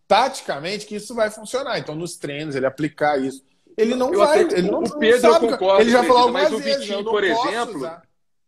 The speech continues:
Speaker 2: o Vitinho, por exemplo, é um ótimo exemplo. O Vitinho já é um cara mais recuado, joga no meio ali. Você não acha que ele já poderia ter sido titular,
Speaker 1: Mas
Speaker 2: é,
Speaker 1: o
Speaker 2: há mais
Speaker 1: Vitinho
Speaker 2: tempo
Speaker 1: no
Speaker 2: no lugar do
Speaker 1: corredor pela
Speaker 2: Everton
Speaker 1: direita?
Speaker 2: Ribeiro?
Speaker 1: Não, mas no corredor pela direita,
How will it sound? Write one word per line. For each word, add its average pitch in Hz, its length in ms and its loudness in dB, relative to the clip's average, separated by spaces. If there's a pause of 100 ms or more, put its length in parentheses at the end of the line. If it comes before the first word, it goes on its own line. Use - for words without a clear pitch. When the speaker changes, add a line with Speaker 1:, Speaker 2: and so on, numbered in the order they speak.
Speaker 2:
o 151 100 -12
Vitinho, 190 380 -14
por 196 160 -2
exemplo, 185 420 -2
é 226 40 -4
um 196 120 -4
ótimo 220 320 -4
exemplo. 202 340 -6
O - 20 -8
Vitinho 165 340 -8
já 202 120 -2
é 208 40 0
um 226 100 -6
cara 175 280 0
mais 202 220 -8
recuado, 202 380 -2
joga 143 180 -4
no 214 100 -10
meio 190 320 0
ali. 117 260 -4 (340)
Você 175 180 -4
não 170 140 0
acha 202 260 2
que - 80 -8
ele 165 80 -6
já 165 100 -6
poderia 165 320 -4
ter 160 140 -8
sido 147 240 -10
titular, 143 680 -4 (120)
Speaker 1:
Mas 202 240 -8
Speaker 2:
é, - 80 -4
Speaker 1:
o - 40 -4
Speaker 2:
há - 80 -2
mais 143 220 -4
Speaker 1:
Vitinho 185 360 -2
Speaker 2:
tempo 160 120 -4
Speaker 1:
no 156 80 2
Speaker 2:
no 156 80 2
lugar 151 240 2
do - 60 -2
Speaker 1:
corredor 151 120 0
pela - 140 -2
Speaker 2:
Everton 143 120 -6
Speaker 1:
direita? 156 380 -6
Speaker 2:
Ribeiro? - 220 -12 (1300)
Speaker 1:
Não, 233 100 -6
mas 175 140 -4
no 208 160 -4
corredor 180 520 -2
pela 165 240 -6
direita, 139 540 -8